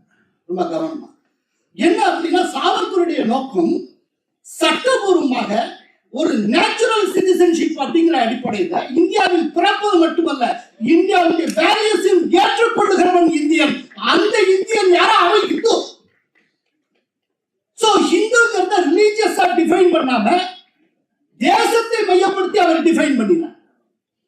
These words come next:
யார் ஹிந்து அப்படிங்கிறதுக்கு அவர் அந்த விளக்கத்தை அன்றைக்கு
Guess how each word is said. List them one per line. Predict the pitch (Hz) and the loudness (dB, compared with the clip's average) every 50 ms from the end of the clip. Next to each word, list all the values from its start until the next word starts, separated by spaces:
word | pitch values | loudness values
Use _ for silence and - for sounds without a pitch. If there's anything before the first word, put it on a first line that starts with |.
| _ _ _ _ _ _ _ _ - | _ _ _ _ _ _ _ _ -2
யார் | 240 294 349 392 392 359 - | 0 2 2 4 4 4 4
ஹிந்து | 320 370 381 381 415 392 349 - | 4 4 4 4 2 2 2 2
அப்படிங்கிறதுக்கு | - - - 269 254 226 190 - 175 - - - - - _ _ _ _ _ _ _ _ _ - | 0 -2 -2 -2 -2 -2 -4 -4 -8 -10 -14 -20 -20 -20 _ _ _ _ _ _ _ _ _ -8
அவர் | - 330 381 370 359 | -4 0 2 2 2
அந்த | 330 320 302 | 2 2 0
விளக்கத்தை | 294 330 359 349 349 349 - 330 294 269 | 2 0 0 0 0 -2 -2 -2 -4 -2
அன்றைக்கு | 254 233 247 208 220 | -2 -4 -4 -4 -6